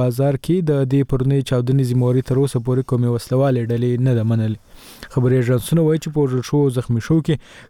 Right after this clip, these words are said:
ښځې او ماشومان هم شامل دي. د امبولانس ډرایور صابري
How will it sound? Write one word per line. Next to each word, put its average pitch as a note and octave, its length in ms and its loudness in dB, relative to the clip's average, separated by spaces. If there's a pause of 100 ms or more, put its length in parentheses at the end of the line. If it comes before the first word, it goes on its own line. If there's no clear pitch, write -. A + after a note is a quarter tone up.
ښځې D#3 340 2
او A#2+ 160 0
ماشومان A#2+ 540 0
هم A#2 320 -4
شامل G#2+ 400 0
دي. - 80 -6 (480)
د B2 60 2 (100)
امبولانس B2 500 2
ډرایور B2 520 0 (380)
صابري C3+ 380 0